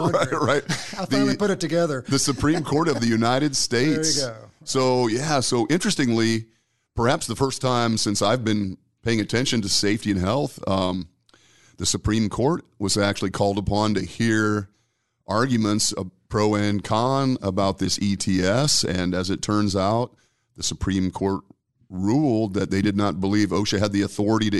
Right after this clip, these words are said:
Speaker 2: issue this E T S.
Speaker 1: Isn't that interesting?
Speaker 2: Yeah, very interesting. And so as of today, it is stayed. So all of my clients that were literally in a state of panic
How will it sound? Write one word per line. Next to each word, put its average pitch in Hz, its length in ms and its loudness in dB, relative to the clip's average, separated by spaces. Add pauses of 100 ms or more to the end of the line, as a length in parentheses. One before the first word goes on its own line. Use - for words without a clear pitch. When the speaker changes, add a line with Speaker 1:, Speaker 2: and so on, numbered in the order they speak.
Speaker 2:
issue 123 200 0
this 104 220 0
E 110 140 0
T 101 220 0
S. 139 420 0 (280)
Speaker 1:
Isn't 131 100 -18
that 120 120 -14
interesting? - 360 -14 (260)
Speaker 2:
Yeah, 139 140 -4
very 185 400 -2
interesting. 104 580 -6
And 104 120 -6
so 123 500 -2
as 135 280 0
of 143 180 -2
today, 127 580 2
it 107 220 0
is 113 280 2
stayed. 123 560 0
So 101 520 0 (560)
all 113 160 0
of 127 60 2
my 117 140 2
clients 123 480 0
that 120 120 0
were 98 320 0 (140)
literally 131 360 2
in 101 80 0
a - 60 -2
state - 520 0
of 87 160 -6
panic - 560 -2